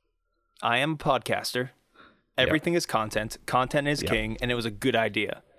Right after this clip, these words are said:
Speaker 1: So I said my prayers. I meditated about it.
Speaker 2: <laughs>
Speaker 1: I said, "You know what?
Speaker 2: Yep.
Speaker 1: It's time to make a sacrifice." And I watched the movie. And I will say this:
Speaker 2: Huh.
Speaker 1: when I was watching it, watching it at, like, three o'clock in the afternoon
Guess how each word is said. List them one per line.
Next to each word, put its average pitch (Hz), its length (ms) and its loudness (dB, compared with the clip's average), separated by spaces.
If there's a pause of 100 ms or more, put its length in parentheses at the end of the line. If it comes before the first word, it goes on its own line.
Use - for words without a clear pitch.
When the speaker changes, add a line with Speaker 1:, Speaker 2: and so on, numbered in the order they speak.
(480)
Speaker 1:
So 131 480 2 (420)
I - 80 0
said 139 180 2
my 151 140 4
prayers. 123 560 2 (240)
I - 80 -2
meditated 120 440 2
about 120 260 4
it. 123 120 6 (120)
Speaker 2:
<laughs> - 120 -16
Speaker 1:
I 120 80 -2
said, 113 180 -4
"You 117 80 0
know 120 160 2
what? 131 220 6
Speaker 2:
Yep. - 100 -18
Speaker 1:
It's 120 120 -4
time 127 160 2
to 123 60 0
make 120 120 0
a 110 40 -4
sacrifice." 110 720 0 (380)
And 123 140 2
I 120 60 4
watched 123 340 2
the 120 80 -2
movie. 110 360 -2 (260)
And 160 100 2
I 156 60 6
will 220 140 4
say 254 180 0
this: - 320 2
Speaker 2:
Huh. - 60 -10
Speaker 1:
when 156 120 2
I 180 80 6
was 160 80 2
watching 214 380 2
it, 143 160 4 (100)
watching 151 320 2
it 127 100 2
at, 120 100 2
like, 113 140 -2
three 139 180 0
o'clock 135 280 2
in 131 80 0
the 123 100 2
afternoon 120 560 0